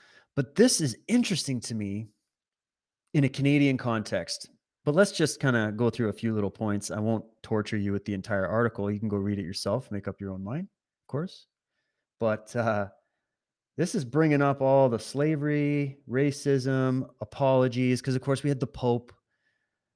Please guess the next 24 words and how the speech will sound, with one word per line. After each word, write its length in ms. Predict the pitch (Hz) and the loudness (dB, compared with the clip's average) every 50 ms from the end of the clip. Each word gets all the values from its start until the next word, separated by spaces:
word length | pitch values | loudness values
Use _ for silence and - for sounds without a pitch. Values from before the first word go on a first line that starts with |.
| _ - | _ 0
Remember 180 | 139 143 143 | 2 2 4
the 80 | 139 135 | 2 2
Pope 380 | - - 143 139 139 139 - | 2 2 4 4 4 2 0
came 440 | - 147 139 139 139 135 139 135 131 - _ _ _ _ _ _ _ _ _ _ _ _ _ _ _ _ _ - | -2 0 2 2 2 2 0 -4 -6 -12 _ _ _ _ _ _ _ _ _ _ _ _ _ _ _ _ _ -4
in 100 | 123 123 | -2 -2
the 80 | 120 | -2
Pope-mobile? 880 | - - 131 135 135 127 139 127 127 135 131 131 127 127 127 123 - - _ _ _ _ _ _ _ _ _ _ _ _ _ _ _ _ _ _ _ _ - | 0 0 0 0 2 0 -2 0 2 4 6 6 6 4 2 0 -6 -14 _ _ _ _ _ _ _ _ _ _ _ _ _ _ _ _ _ _ _ _ -6
And 140 | - 123 123 | -2 0 2
then 460 | 123 117 117 117 113 113 107 104 110 _ _ _ _ _ _ _ _ _ _ _ _ _ _ _ _ _ _ _ _ _ _ _ _ _ _ _ _ _ _ _ _ _ _ _ _ _ - | 2 2 2 0 -2 -4 -6 -10 -16 _ _ _ _ _ _ _ _ _ _ _ _ _ _ _ _ _ _ _ _ _ _ _ _ _ _ _ _ _ _ _ _ _ _ _ _ _ -8
Trudeau, 400 | - - 135 135 135 135 131 123 | -2 0 2 4 6 6 4 4
the 80 | 120 | 2
dope, 420 | 107 110 123 120 120 120 - - - | 2 4 4 4 4 2 0 -4 -4
went 200 | 117 117 117 85 | -2 -2 -2 -2
and 80 | 117 110 | -2 -2
met 180 | 117 120 - | -2 -4 -4
the 80 | - 104 | -8 -8
Pope. 360 | - 120 117 113 110 110 - - _ _ _ _ _ _ _ _ _ _ _ | -4 -2 -2 0 -2 -4 -10 -20 _ _ _ _ _ _ _ _ _ _ _
He 100 | - 110 | -8 -4
put 140 | 101 117 117 | -2 0 0
on 120 | 117 113 | 2 2
his 120 | 110 104 95 | 0 0 2
best 280 | - 127 120 - - | 2 2 2 2 -2
Pope 240 | - 120 117 110 - | -2 -2 -2 -2 -2
socks. 540 | - - 113 110 110 110 - - - - | 0 0 2 2 0 -2 -4 -8 -12 -12